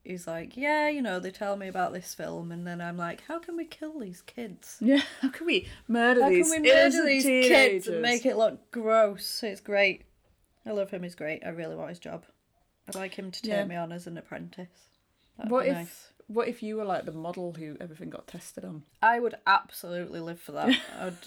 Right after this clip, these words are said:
Speaker 1: yeah. I'd let him. I'd let him. I'd be like, "Yeah, I'll do
Speaker 2: It's
Speaker 1: it."
Speaker 2: good as well, 'cause the effects are good, but the way it's edited enhances the shock, because every death,
Speaker 1: Yeah.
Speaker 2: even though I knew all of them were gonna die, every death was a, a shock.
Speaker 1: Yeah,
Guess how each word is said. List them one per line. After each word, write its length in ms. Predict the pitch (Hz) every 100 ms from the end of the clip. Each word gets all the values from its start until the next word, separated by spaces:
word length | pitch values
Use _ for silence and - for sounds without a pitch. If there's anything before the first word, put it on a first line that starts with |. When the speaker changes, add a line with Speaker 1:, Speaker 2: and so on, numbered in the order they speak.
| -
Speaker 1:
yeah. 300 | - 190 190 180 _ _ _ _
I'd 140 | 214
let 240 | 196 190 202
him. 220 | 196 202 -
I'd 100 | 202
let 160 | 208 202
him. 160 | 208 202
I'd 100 | 208
be 60 |
like, 180 | 185 175
"Yeah, 140 | 208 208 _ _ _
I'll 60 | 233
do 100 | 220
Speaker 2:
It's 140 | 202
Speaker 1:
it." 80 | 208
Speaker 2:
good 120 | 311
as 160 | 330 269
well, 160 | 277 196
'cause 200 | 185 214
the 80 |
effects 440 | 214 208 - - -
are 40 |
good, 340 | 185 143 135 - _ _ _ _
but 240 | 180 - -
the 80 |
way 500 | 185 196 185 180 175 -
it's 220 | 151 -
edited 540 | - - - 165 143 - _ _ _ _ -
enhances 680 | 180 175 180 175 - 175 -
the 60 |
shock, 480 | 160 - - 180 -
because 300 | 185 190 208
every 300 | 226 240 247
death, 320 | 208 262 -
Speaker 1:
Yeah. 420 | 220 208 202 202 202
Speaker 2:
even 300 | - 247 240
though 100 | 233
I 80 | 214
knew 260 | 208 214 202
all 300 | 185 185 190
of 60 | 180
them 120 | 165
were 100 | 160
gonna 160 | 165
die, 280 | 156 170 156
every 260 | - 160 170
death 280 | 165 156 -
was 220 | 147 -
a, 100 | 151 - -
a 80 | 131
shock. 540 | - - 214 - - _ _ _ -
Speaker 1:
Yeah, 380 | 233 233 220